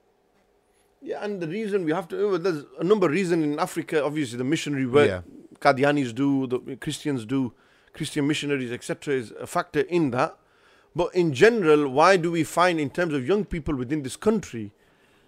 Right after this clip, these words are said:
Speaker 1: you know, disassociating themselves with is-, from Islam?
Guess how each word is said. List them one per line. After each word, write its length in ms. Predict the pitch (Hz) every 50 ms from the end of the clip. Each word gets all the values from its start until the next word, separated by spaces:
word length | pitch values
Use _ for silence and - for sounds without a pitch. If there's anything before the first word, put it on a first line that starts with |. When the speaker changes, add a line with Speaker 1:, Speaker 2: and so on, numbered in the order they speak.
| _ _
Speaker 1:
you 140 | - - 151
know, 360 | 156 147 139 139 131 - - - _ _ _ - - _ _ _ _ -
disassociating 880 | 120 156 190 - 175 151 - - 196 220 214 - - 185 175 156 156 143
themselves 400 | 135 139 127 - 170 151 - -
with 140 | 139 123 135
is-, 80 | 131
from 260 | - - - 151 139
Islam? 500 | 139 - - - 131 131 123 127 147 147